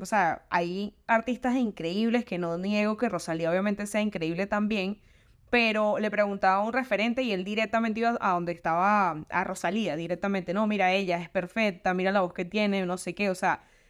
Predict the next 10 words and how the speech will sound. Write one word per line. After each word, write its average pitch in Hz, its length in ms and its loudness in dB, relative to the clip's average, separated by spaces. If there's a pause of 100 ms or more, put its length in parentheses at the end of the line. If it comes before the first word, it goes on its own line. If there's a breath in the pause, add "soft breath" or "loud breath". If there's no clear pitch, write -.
(180 soft breath)
es, 202 280 0
es 196 160 -2
gra-, 202 220 2
está, 190 1400 2
eh, 202 200 0
pegando 190 400 2
demasiado, 208 680 2
tiene 196 320 0
demasiado 185 720 0
rating. 240 640 -2